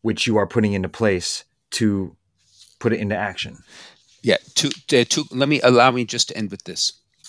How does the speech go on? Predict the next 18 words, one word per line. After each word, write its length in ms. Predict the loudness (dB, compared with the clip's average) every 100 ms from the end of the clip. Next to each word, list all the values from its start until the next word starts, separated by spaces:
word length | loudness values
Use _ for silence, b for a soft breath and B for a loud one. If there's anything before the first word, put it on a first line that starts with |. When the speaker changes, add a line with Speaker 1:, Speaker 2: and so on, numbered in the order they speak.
| -20 _ b b b b b
Speaker 2:
There 120 | 2 2
are 60 |
two 200 | 2 -2
qualities 800 | -4 2 4 4 2 0 -2 -4 -6
of 180 | -8 -8
which 460 | -6 -6 -6 -10 -10 -2
I 440 | 2 4 4 0 -2
struggle 460 | -2 -2 -8 -10
with 320 | -16 -18 -20 -20 _ _ _ _ _ _ _ _ _ _ -6
personally 640 | -2 -2 -4 -10 -18 -20 _ _ _ _ 0
that 160 | 2
are 80 | 4
absolutely 480 | 2 2 0 -4 -8
required. 680 | -10 -10 -10 -12 -14 -20 -20 _ _ _ _ _ _ _ _ _ _ _ _ b b
Patience 680 | 2 4 4 0 0 0 -2 -6 _ _ _ _ _ _ _
is 140 | -10
number 220 | -8 -8 -10
one, 260 | -12 -16